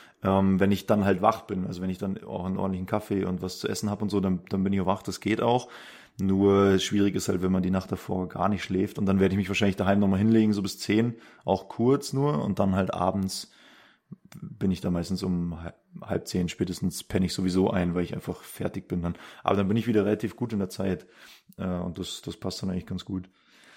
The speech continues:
Wie gesagt, dann hab ich zwei Tage frei und dann hab ich, ähm, nur einen Tagesdienst. Also dann geht's in der Früh nach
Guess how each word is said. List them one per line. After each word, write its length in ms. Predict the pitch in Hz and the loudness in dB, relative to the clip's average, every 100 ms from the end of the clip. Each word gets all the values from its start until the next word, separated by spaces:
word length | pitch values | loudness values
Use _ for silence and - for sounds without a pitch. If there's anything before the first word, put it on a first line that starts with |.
| - _ _ | -20 _ _
Wie 80 | 104 | 2
gesagt, 240 | 101 101 | 4 4
dann 60 | 104 | 2
hab 60 | |
ich 100 | 104 | 0
zwei 180 | - 104 | 2 2
Tage 220 | 101 101 | 2 0
frei 400 | 98 - 95 107 | 0 2 4 4
und 160 | 117 - | 2 0
dann 180 | 98 98 | -2 0
hab 140 | 92 | -2
ich, 600 | 95 92 - - - - - | -2 -4 -8 -10 -10 -8 -6
ähm, 480 | 90 90 90 87 - | -4 -2 -4 -6 -6
nur 120 | 101 | -2
einen 100 | 98 | -2
Tagesdienst. 720 | - 85 95 92 - 85 87 - | 0 0 0 -2 -8 -8 -8 -6
Also 160 | 90 | -4
dann 100 | 90 | -2
geht's 200 | 90 90 | -2 -2
in 60 | 95 | -2
der 100 | 90 | -2
Früh 280 | - 101 92 | -2 0 2
nach 460 | 92 92 92 - | 2 0 -2 -10